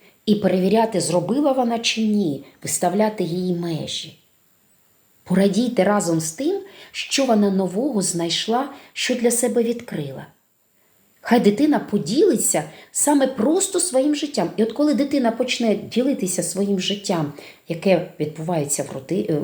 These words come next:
в школі або від-, відбувається в якомусь дитячому колективі,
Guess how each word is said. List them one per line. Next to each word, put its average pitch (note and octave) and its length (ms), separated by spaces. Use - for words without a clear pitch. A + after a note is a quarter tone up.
в - 20
школі C4+ 480
або D3 200
від-, D3+ 300
відбувається D#3 540
в - 60
якомусь D3 360
дитячому D3+ 580
колективі, D#3 680